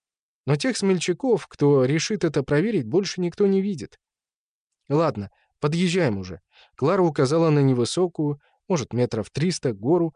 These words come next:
заросшую деревьями. "Нам туда. С километра ещё где-то".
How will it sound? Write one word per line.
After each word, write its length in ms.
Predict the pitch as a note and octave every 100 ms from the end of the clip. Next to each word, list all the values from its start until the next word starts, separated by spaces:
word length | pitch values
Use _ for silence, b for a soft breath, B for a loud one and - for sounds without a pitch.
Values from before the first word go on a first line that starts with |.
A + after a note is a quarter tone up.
| _
заросшую 680 | A2+ A#2 B2+ B2 C3+ - B2
деревьями. 540 | A2 A2 E2+ D2 - _ _ _ _ _
"Нам 240 | C3 D3+
туда. 320 | D#3+ D#3+ B2+ - _ _ _ _
С 140 | -
километра 520 | - E3 F#3+ G3+ - A2+
ещё 240 | A#2 C3+
где-то". 340 | A2 G#2+ -